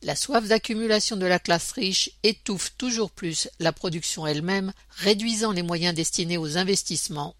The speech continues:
ou à la recherche. Au début du vingtième siècle, Lénine, dans L'impérialisme, stade suprême du capitalisme, parlait d'une économie de tondeur de coupons.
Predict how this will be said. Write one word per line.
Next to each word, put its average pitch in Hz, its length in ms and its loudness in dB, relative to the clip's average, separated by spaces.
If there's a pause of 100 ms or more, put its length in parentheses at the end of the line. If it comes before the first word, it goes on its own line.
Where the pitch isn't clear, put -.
ou 165 100 -2
à 151 80 2
la 156 100 -2
recherche. - 680 0 (680)
Au 185 100 0
début 220 260 0
du 220 120 -2
vingtième 202 420 2
siècle, - 440 2 (120)
Lénine, 180 560 0
dans 170 260 -4 (180)
L'impérialisme, 170 880 0
stade - 320 -4
suprême 196 440 2
du 151 120 -10
capitalisme, 180 800 -2 (380)
parlait 226 300 6
d'une 202 160 0
économie 208 500 0
de 170 120 2
tondeur 196 440 0
de 160 80 -2
coupons. 151 480 -8